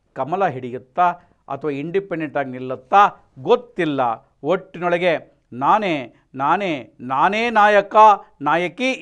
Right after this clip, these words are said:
ಎನಿಸಿಕೊಂಡವರಿಗೆ ಟಕ್ಕರ್, ಚಕ್ಕರ್ ಕೊಡೋದಕ್ಕೆ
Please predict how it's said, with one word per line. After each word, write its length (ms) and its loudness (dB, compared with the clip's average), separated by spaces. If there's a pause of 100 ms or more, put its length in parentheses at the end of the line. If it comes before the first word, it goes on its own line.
ಎನಿಸಿಕೊಂಡವರಿಗೆ 840 -4 (640)
ಟಕ್ಕರ್, 440 2 (340)
ಚಕ್ಕರ್ 360 -2 (240)
ಕೊಡೋದಕ್ಕೆ 440 -2